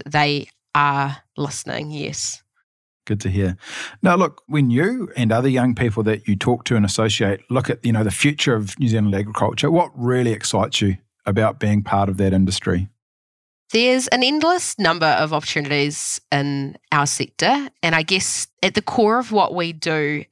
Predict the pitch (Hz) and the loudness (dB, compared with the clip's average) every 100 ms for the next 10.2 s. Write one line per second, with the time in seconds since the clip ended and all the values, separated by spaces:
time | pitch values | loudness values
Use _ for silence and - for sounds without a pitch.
0 | - 147 147 - 156 156 - - 151 190 | -4 -4 -4 -6 -4 -4 -6 -4 -2 -4
1 | - 254 262 359 415 - - - - - | -2 -2 2 0 0 -6 -20 -20 -20 -20
2 | _ - 160 156 151 147 - - _ 160 | _ -2 0 0 -2 -6 -10 -14 _ -2
3 | 165 185 262 240 214 185 160 - 175 156 | 0 0 0 0 0 -2 -4 -4 -2 0
4 | 143 147 151 - 156 - - - - 160 | 0 0 -2 -2 0 -2 -6 -12 -6 -2
5 | 147 147 277 - - - - - _ 151 | 0 0 -2 -8 -20 -20 -20 -20 _ -6
6 | 170 165 156 - - 160 151 185 160 156 | -4 -2 -4 -4 -4 -4 -4 -2 0 2
7 | 151 147 - - 151 151 147 - - - | 2 0 -4 -2 0 0 -2 -6 -14 -20
8 | - - 185 175 170 165 - 180 - 160 | -6 0 2 4 4 2 -2 -6 -2 -2
9 | 165 170 160 160 - 180 - 170 160 151 | -4 -6 -6 -4 -4 -4 -4 -2 0 0
10 | 151 - | 0 -4